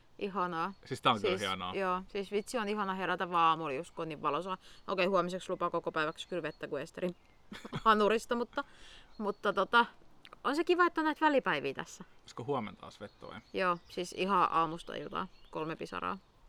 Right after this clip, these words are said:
Speaker 2: Eikä?
Speaker 1: Pelkkää, pelkkää vettä, joo.
Speaker 2: Siis, siis tota, tää, en mä tiedä mitä sä käytät, mut onks käyttänyt sitä ilmatieteen laitoksen appia?
Speaker 1: En, käytin joskus, mut musta tuntuu,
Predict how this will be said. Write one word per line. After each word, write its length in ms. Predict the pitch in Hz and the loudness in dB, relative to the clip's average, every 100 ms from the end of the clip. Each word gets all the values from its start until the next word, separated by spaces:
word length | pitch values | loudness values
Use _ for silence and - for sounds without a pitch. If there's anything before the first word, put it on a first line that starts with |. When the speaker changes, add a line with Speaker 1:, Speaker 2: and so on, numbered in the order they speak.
| - | -2
Speaker 2:
Eikä? 220 | 135 127 | 0 2
Speaker 1:
Pelkkää, 200 | 190 147 - | 2 2 0
pelkkää 400 | 262 247 - 165 | 0 0 4 2
vettä, 320 | 151 - - - - - | 2 -2 -10 -14 -18 -14
joo. 220 | 180 170 - - - - | -10 -10 -12 -20 -14 -2
Speaker 2:
Siis, 220 | 165 - - - - - - - - | -2 -2 -12 -20 -20 -20 -20 -20 -6
siis 240 | 160 156 | -2 0
tota, 300 | 160 131 147 - - - | 0 2 0 -2 -8 2
tää, 420 | 139 131 110 69 - - - _ - _ | 6 6 4 0 -12 -20 -20 _ -20 _
en 80 | 139 | -4
mä 60 | 139 | 0
tiedä 80 | 131 | 0
mitä 280 | 135 139 107 | 2 2 2
sä 160 | - | -4
käytät, 320 | 98 107 92 110 | -4 -4 -4 -8
mut 120 | 110 - - - | -10 -12 -16 -8
onks 160 | 139 - | -4 0
käyttänyt 240 | 147 131 | 0 -2
sitä 160 | - 113 | -2 -2
ilmatieteen 500 | 131 123 101 95 92 | 0 -2 -2 -6 -6
laitoksen 380 | 95 95 - - - | -6 -6 -10 -14 -12
appia? 400 | - - - 233 - - - | -14 -8 -4 -4 -6 -10 0
Speaker 1:
En, 560 | 220 208 202 180 - - | 4 4 2 -2 -10 -2
käytin 340 | 226 226 214 | 0 2 2
joskus, 380 | 190 190 - 180 | 2 0 -4 -8
mut 120 | 180 | -6
musta 220 | 185 180 | -6 -8
tuntuu, 200 | 185 170 | -8 -6